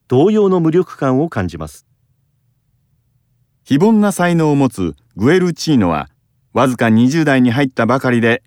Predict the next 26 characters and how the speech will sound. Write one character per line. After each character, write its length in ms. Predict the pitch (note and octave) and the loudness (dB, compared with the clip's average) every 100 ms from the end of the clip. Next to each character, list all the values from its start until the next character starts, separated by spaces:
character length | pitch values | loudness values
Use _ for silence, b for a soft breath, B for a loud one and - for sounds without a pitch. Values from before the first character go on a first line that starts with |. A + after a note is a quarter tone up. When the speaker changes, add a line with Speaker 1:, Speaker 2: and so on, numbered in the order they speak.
| - | -12
Speaker 2:
す 160 | - | -2
で 120 | G#3 | 0
に 280 | E3+ B2+ C3 _ | 4 2 0 _
一 300 | A2 G2+ - | -6 -6 -2
流 200 | G#3 G3 | 0 0
画 140 | F3 E3 | 0 -2
家 140 | D#3+ | -2
と 100 | D#3+ | -4
し 80 | C3+ | -2
て 120 | D#3 | -2
の 120 | A2+ | 0
名 220 | F2+ G#2 | 2 0
声 200 | C3 B2 | 0 0
を 140 | A2+ G2+ | 0 -2
築 240 | - G2+ | -4 -8
き、 160 | F#2+ - _ _ _ _ _ | -10 -14 _ _ _ _ _
バ 160 | G2 C#3 | -2 0
ロ 80 | D#3 | 0
ッ 40 | |
ク 160 | - D#3 | 0 0
様 160 | D#3 | 0
式 160 | C3 B2+ | 0 -2
の 100 | A#2 | 0
発 200 | G#2+ A#2 | -2 -4
展 240 | - E3 D#3 | -4 -2 0
の 200 | D3+ | -2